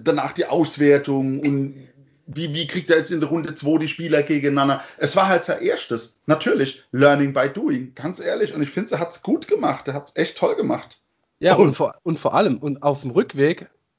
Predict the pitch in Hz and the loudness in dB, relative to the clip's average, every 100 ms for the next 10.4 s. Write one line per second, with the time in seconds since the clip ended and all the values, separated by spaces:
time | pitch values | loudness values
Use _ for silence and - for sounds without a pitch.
0 | _ 120 139 139 160 233 269 190 208 - | _ -4 -2 2 2 2 0 0 0 0
1 | 190 190 160 160 165 - - 147 156 160 | 2 2 0 -2 -2 -6 -2 0 0 -4
2 | - 151 156 - 202 220 220 214 208 - | -4 -4 -4 -6 -4 0 0 0 -4 -4
3 | 208 202 190 - 180 185 - - 131 120 | -2 -2 -2 -6 -6 -6 -8 -8 -6 -4
4 | 123 135 143 139 147 147 127 117 104 92 | -6 -6 -4 -2 -2 -2 -4 -6 -6 -8
5 | - - _ _ _ _ _ _ _ _ | -8 -16 _ _ _ _ _ _ _ _
6 | _ _ _ _ _ _ _ 117 117 143 | _ _ _ _ _ _ _ -8 -6 -4
7 | - - - - 98 - _ _ _ _ | -4 -4 -4 -4 -6 -10 _ _ _ _
8 | _ _ - 123 - - - - _ _ | _ _ 0 0 -2 -20 -20 -20 _ _
9 | - 180 165 143 127 113 98 - - - | 0 4 4 2 0 -4 -6 -8 -20 -20
10 | _ _ - | _ _ 2